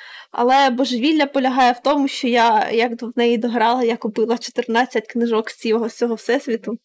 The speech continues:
бо я хочу знати, що там відбувається, і хто всі ці люди, про яких я маю щось знати. Це маленькі книжки.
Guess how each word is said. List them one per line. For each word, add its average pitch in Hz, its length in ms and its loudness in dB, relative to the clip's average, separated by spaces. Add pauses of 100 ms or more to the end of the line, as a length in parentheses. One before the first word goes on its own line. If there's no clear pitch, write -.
(140)
бо 233 80 2
я 269 140 4
хочу 320 340 -2
знати, 285 300 0
що 285 160 -4
там 262 220 0
відбувається, 247 760 0
і 233 80 0
хто 226 140 -4
всі 247 200 -6
ці 240 180 -2
люди, 269 280 0
про 220 160 -2
яких 247 280 -2
я 240 60 -2
маю 233 240 2
щось 240 280 -4
знати. 254 360 -4 (300)
Це - 100 -2
маленькі 269 380 2
книжки. 226 580 -2